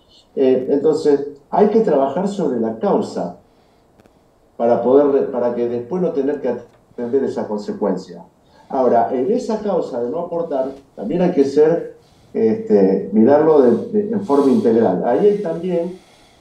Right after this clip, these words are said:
hay un alto nivel de evasión que tiene que ver con la economía en negro. En América Latina y el Caribe, que tiene más del cincuenta y cinco por ciento de los trabajadores no registrados,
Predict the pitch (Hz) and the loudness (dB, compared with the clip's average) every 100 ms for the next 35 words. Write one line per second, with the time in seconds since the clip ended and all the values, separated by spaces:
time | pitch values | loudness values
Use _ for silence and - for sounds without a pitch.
0 | _ - 135 139 165 214 196 156 139 143 | _ -4 4 4 6 4 2 0 2 2
1 | 135 123 117 117 151 127 113 - - _ | 2 2 0 -4 -6 -6 -6 -12 -20 _
2 | _ _ _ _ - 120 160 185 196 143 | _ _ _ _ -8 -4 2 2 6 4
3 | - 160 214 117 104 107 185 120 107 104 | 4 4 4 2 0 0 0 0 2 0
4 | 95 90 85 - _ _ _ _ _ _ | 0 -4 -6 -10 _ _ _ _ _ _
5 | _ _ _ _ - 214 226 - 208 202 | _ _ _ _ -6 -2 2 4 4 4
6 | 143 139 175 160 131 110 120 117 113 98 | 4 2 0 0 0 -2 -4 -4 -4 -2
7 | 101 104 - _ _ _ _ - 101 131 | -4 -6 -12 _ _ _ _ -8 0 2
8 | 131 139 127 113 110 98 101 110 - 180 | 4 4 4 2 0 0 0 0 0 2
9 | 147 - 160 - 143 131 110 107 104 107 | 2 2 0 0 0 0 0 0 0 0
10 | 110 139 120 143 127 117 120 110 95 92 | 0 0 0 -2 -4 -6 -8 -6 -4 -4
11 | 101 | -6